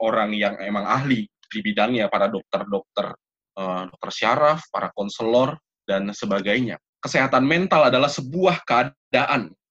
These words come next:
di mana seseorang merasakan ketenangan dan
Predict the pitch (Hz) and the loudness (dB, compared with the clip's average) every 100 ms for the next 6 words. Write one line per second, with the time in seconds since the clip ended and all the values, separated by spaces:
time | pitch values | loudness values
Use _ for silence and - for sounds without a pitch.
0 | _ 127 127 131 139 139 165 - 143 190 | _ 2 4 4 4 2 0 0 2 2
1 | 151 160 170 160 151 156 - 143 - 170 | 2 0 -4 -2 2 2 2 -2 0 0
2 | 185 175 - - 156 143 143 147 107 92 | 0 -4 -6 -4 2 2 4 2 -2 -8
3 | - _ _ _ 127 127 135 135 | -14 _ _ _ 2 4 2 -2